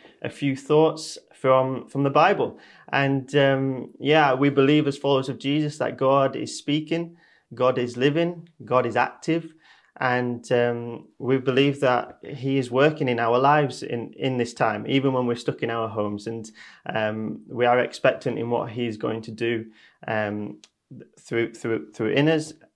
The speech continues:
in us and through us this year. And, um, yeah, we keep on following him.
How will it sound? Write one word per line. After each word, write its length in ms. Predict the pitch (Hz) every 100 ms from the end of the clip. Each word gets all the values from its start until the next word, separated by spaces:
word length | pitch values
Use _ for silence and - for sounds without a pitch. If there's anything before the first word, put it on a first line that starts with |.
| _ - - -
in 180 | 139 143
us 140 | 156 127
and 140 | -
through 220 | 139 147
us 160 | 156 156
this 300 | 131 - 131
year. 260 | 143 156 151 - _ -
And, 480 | 117 117 117 110
um, 440 | 117 117 113 110 110
yeah, 160 | 110 120
we 140 | 107
keep 280 | 104 117 -
on 120 | 110
following 400 | 110 117 113 113
him. 320 | 110 107 104